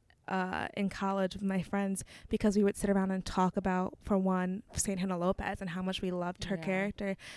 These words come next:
Speaker 1: and how important she was. And that was like, "Well, why don't we s-, talk about these issues with, like, other girls?" And just, like, that small little thing, like, you know, I st-, we started Fem-, Feminist Forum, and, like, it gave us the ability to talk about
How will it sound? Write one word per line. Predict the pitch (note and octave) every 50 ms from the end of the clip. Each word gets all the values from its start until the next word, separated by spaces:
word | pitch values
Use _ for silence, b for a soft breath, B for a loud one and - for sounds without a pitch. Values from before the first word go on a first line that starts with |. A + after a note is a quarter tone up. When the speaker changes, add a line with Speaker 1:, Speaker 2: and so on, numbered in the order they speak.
| B B
Speaker 1:
and | B F#3+
how | G3+ F#3+ F#3+
important | F#3+ F#3 E3+ - - - G#3 - - A3
she | - A3
was. | G3 F#3+ F#3 F#3 F#3 - B B B B B
And | B G#3 G3+ F#3+ F#3+
that | G3 G3 F#3+ G3 G3 F#3+ - - _
was | - A3 F#3+ - G3
like, | F#3+ F#3+ -
"Well, | G#3 G#3 G3+
why | A3 G#3+ A#3+
don't | B3+ C#4 C#4+
we | B3 A#3+
s-, | - - - - _ -
talk | - A3+ A#3 -
about | A3+ A3+ A#3
these | A3+ G#3+ -
issues | - G3+ - A#3 A3+ - -
with, | A3+ G#3+ - - -
like, | G#3 G#3 - - B B B B B B
other | A3+ B3 C4 D4+ C#4+ - _
girls?" | - G3 F3 - - - A3+ A3+
And | A3+ A3
just, | G#3 - -
like, | G3+ G3 - - B B B B B B B
that | A3 G#3 G#3 -
small | - - - - G#3+ G#3 G3+ G3+ G3+ G3+
little | G3+ G3 F#3+ F#3
thing, | - - G3 G3+ G3+ G3
like, | F#3+ F3+ F#3 - _ B B B B B
you | G3+
know, | G3 F#3 F#3
I | F#3+
st-, | F#3 - - -
we | A3 G#3
started | - G3 F#3 - -
Fem-, | A3 G#3+ G#3
Feminist | G3 - G#3+ G#3 A3 A3+ A3 F#3+ - -
Forum, | - F#3 F3+ F3 F3 F3 F3+
and, | F3 F#3 F#3 F3+
like, | F3+ F3+ F3+ - - B B B B B B B B
it | G3+
gave | - F#3+ F#3+ F#3+
us | G3 F#3
the | - - G#3
ability | G3+ F#3 G3 G3 G3 G3 G3
to | G3 G3
talk | - - G3 G3 -
about | F#3+ F#3+ F#3+ F#3+ F#3+ - -